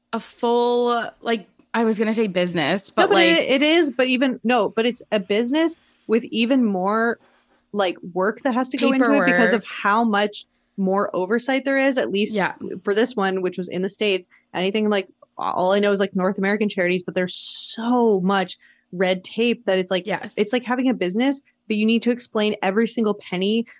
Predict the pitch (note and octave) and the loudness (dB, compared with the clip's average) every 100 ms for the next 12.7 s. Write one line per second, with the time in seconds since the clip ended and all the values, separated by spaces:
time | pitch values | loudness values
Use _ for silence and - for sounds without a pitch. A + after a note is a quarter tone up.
0 | - F#3 G3 G#3+ - F#3+ G3+ A3+ A3 A3+ | -6 0 2 0 -2 -2 0 0 0 0
1 | A3 G3 G3 G3 F#3 F3 F#3 - A3+ G#3+ | -2 0 0 0 -2 -2 -2 -2 -2 -2
2 | G#3+ G#3 G3 F3+ G3 G3 F#3 F#3 - B3 | 0 -2 -2 0 0 0 0 -2 0 0
3 | A3+ F#3+ F3+ - - A3+ A#3 A#3+ A3+ G#3 | 2 -2 -2 -14 -4 0 2 0 0 0
4 | G3+ G3 G3+ F#3+ G3 F#3+ F3+ F3+ F3 F#3+ | 2 0 -2 -2 0 -2 -2 -2 0 0
5 | G3 A3+ B3+ E4+ D#4 A#3 A3 G#3+ G3+ _ | 2 2 4 4 2 0 0 0 -2 _
6 | _ - G3 A3+ B3+ A#3+ A3 G3+ A3 G#3+ | _ -4 -2 2 2 2 2 2 4 2
7 | G#3 G3 - _ _ _ _ _ _ _ | 2 -2 -2 _ _ _ _ _ _ _
8 | _ _ G3+ G#3 G#3+ G#3+ G#3 G3+ G3 _ | _ _ -2 0 2 2 2 0 -2 _
9 | - - - _ _ G3+ G3+ - G#3 A3 | -6 -6 -8 _ _ -10 -8 0 2 2
10 | A#3+ A3+ - G#3 G3+ G3 G3 F#3+ G3+ A#3 | 2 0 -2 -2 0 0 0 -2 0 2
11 | D4 C#4 C#4+ B3 A#3+ G3+ A#3 G#3+ G#3+ G#3 | 2 2 2 2 0 2 4 4 4 2
12 | G#3 G#3+ C4 F3 D3 F#3 | 2 2 0 0 -4 -8